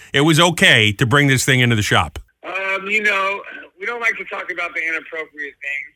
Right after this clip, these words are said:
Speaker 2: but some inappropriate things, uh, come in quite a bit, you know. There's a lot of things people will find in their, uh, parents', you know, collections after they pass away, and, you know,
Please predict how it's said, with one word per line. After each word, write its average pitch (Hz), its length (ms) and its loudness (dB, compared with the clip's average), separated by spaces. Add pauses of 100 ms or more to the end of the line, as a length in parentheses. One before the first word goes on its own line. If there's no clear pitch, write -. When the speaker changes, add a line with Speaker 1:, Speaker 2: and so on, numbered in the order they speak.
(120)
Speaker 2:
but 147 220 -2 (680)
some 226 100 -20
inappropriate 190 680 -10
things, 156 260 -8 (160)
uh, 131 140 -14 (120)
come 139 140 -20
in 139 220 -18
quite 131 180 -14
a 117 60 -16 (100)
bit, 117 320 -12
you 123 80 -20
know. 117 260 -18 (460)
There's 175 140 -12
a 208 60 -10
lot 208 180 -6
of 196 120 -12
things 190 300 -6
people 165 220 -6
will 151 240 -14
find 147 240 -10
in 143 100 -10
their, 135 360 -14 (120)
uh, 120 160 -14 (180)
parents', 127 360 -10 (600)
you 131 100 -20
know, 131 140 -12
collections 131 520 -14
after 123 180 -14
they 120 140 -12
pass 123 320 -10
away, 120 600 -2
and, 113 120 -16 (640)
you 135 120 -16
know, 131 280 -12